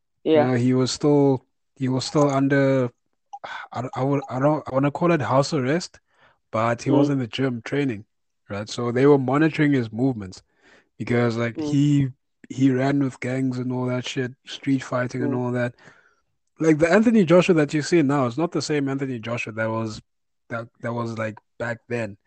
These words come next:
Speaker 1: Like, he, he didn't, he didn't have it all.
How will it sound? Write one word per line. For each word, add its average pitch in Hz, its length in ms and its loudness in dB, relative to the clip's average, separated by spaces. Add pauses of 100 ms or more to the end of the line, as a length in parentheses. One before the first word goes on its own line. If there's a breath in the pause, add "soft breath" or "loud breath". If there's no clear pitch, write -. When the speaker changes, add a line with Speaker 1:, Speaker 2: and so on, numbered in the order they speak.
(300 soft breath)
Speaker 1:
Like, 135 160 -10
he, 170 520 0
he - 180 -6
didn't, 180 580 4 (920)
he 156 140 0
didn't 202 240 6
have 156 240 2
it 139 60 -2
all. 139 320 -2